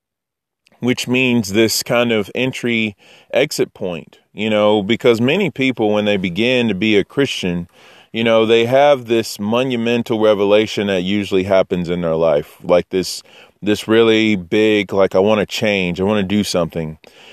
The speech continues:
Same thing for those who come out of it. You know, right before I left Christianity, you know, the same influx happened,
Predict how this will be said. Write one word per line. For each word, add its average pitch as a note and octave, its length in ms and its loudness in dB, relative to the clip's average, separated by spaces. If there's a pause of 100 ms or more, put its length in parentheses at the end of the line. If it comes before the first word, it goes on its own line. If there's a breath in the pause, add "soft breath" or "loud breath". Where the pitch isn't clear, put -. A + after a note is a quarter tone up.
(120 loud breath)
Same D3 320 0
thing C#3+ 260 -2
for B2+ 140 -2
those B2 240 4
who A#2+ 80 -6
come A#2 300 -4
out A#2 200 2
of E2+ 140 0
it. D#2+ 300 -6
You G2+ 180 -8
know, G2+ 320 2
right A2 260 4
before A2+ 320 2
I G#2+ 80 6
left A2+ 320 0
Christianity, G#2+ 880 -2 (480 soft breath)
you A2 140 -4
know, G#2+ 340 4
the G#2 140 -2
same A#2+ 560 -2
influx B2 580 -2
happened, G2 540 -2